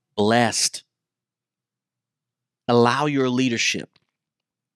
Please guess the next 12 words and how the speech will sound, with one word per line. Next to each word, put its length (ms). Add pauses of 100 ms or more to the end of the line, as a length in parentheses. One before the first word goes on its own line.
(840)
Allow 340
your 260
leadership 540
to 80
thrive 800
because 880 (840)
of 180
your 320
awareness 920 (680)
of 420 (520)
your 460
blessedness. 1600